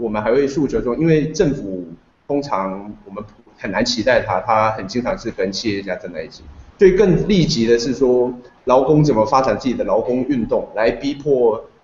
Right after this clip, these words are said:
他们国内的大企业要提高他自己国内的工资。举例来讲，像服贸而言，服贸，呃，服务业因为它的生产的成品要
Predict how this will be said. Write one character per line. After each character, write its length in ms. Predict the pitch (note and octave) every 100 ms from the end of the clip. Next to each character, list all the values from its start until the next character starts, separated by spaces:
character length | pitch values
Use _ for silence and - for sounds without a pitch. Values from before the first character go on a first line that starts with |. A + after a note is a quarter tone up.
| _
他 80 | C#3
们 160 | C#3
国 160 | - A#2+
内 160 | C#3
的 160 | A#2 A2
大 220 | - A#2+
企 320 | A#2+ - B2
业 360 | A#2+ A2 F#2 D#2+
要 160 | G#2+ A2
提 260 | A2 - G#2
高 300 | G#2+ G2+ G#2
他 200 | G#2 G#2
自 140 | -
己 160 | F#2 - - -
国 140 | F#2
内 100 | G2
的 100 | G2+ F#2
工 120 | D2+ -
资。 140 | - A#1 - _ _ _ -
举 160 | A2
例 120 | A3+
来 120 | G#3+ F3+
讲， 260 | F3+ A#2+ G#2 F2+ - _ _
像 420 | - F3+ D3+ C#3+
服 200 | C#3 C3+
贸 320 | B2+ F#3 C3+ G#2
而 60 |
言， 260 | G#2 F2 D2+
服 200 | - C#3+
贸， 400 | G#3 F#3+ C#3+ - - _ _ _
呃， 460 | - B2 A2+ A2 A2 - _
服 160 | - F#3
务 40 |
业 140 | A#3
因 160 | G3 G3
为 160 | G3+ D#3+
它 400 | - D#3 D3+ D3+
的 340 | D3+ C3+ B2 A#2+
生 280 | A#2+ E3 E3
产 180 | B2
的 100 | F#2+
成 280 | G2 - A2+
品 240 | A#2+ - D#2
要 320 | B2 B2 G#2+